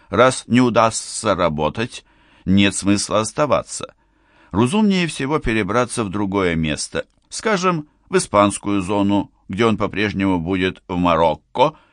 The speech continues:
но Марокко еще не отравленным ядом настоящего. Стэнхэму не хотелось уезжать.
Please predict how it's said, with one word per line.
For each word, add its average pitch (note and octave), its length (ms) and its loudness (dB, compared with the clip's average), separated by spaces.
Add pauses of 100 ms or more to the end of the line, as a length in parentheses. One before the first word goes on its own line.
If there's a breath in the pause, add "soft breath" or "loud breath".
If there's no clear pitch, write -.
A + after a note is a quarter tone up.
(420 soft breath)
но A2+ 160 6
Марокко A2 500 2
еще A#2 380 -2
не G#2+ 140 -2
отравленным G#2+ 880 0 (140)
ядом G2 440 2
настоящего. D#2+ 960 -4 (720 soft breath)
Стэнхэму E3 800 -2 (140)
не B2 160 2
хотелось F#2 580 -2
уезжать. C#2+ 680 -6